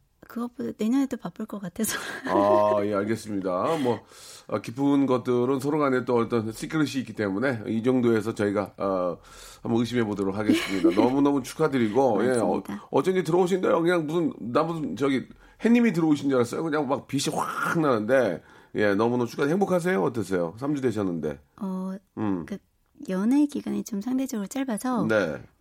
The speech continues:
Speaker 1: 연애하는 것 같아요.
Speaker 2: 아, 그래요?
Speaker 1: 네, 근데
Speaker 2: 어.
Speaker 1: 이제 아무래도 여자 혼자서 저는 이제 가게를 하고 있는데,
Speaker 2: 네네.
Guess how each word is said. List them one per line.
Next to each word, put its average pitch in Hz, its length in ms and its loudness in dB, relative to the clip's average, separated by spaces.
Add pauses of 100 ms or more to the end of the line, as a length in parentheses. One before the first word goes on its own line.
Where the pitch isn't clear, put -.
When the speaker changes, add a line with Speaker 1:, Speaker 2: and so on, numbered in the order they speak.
(120)
Speaker 1:
연애하는 262 420 2
것 202 100 -4
같아요. 160 560 -6
Speaker 2:
아, 107 200 4
그래요? 110 400 0
Speaker 1:
네, 170 200 -4
근데 175 320 2
Speaker 2:
어. 85 220 -2 (340)
Speaker 1:
이제 185 180 -8
아무래도 190 520 -4 (340)
여자 185 280 -6
혼자서 233 720 -2
저는 180 260 -6
이제 175 100 -10
가게를 196 540 -8
하고 233 160 -6
있는데, 185 520 -4
Speaker 2:
네네. 90 460 -2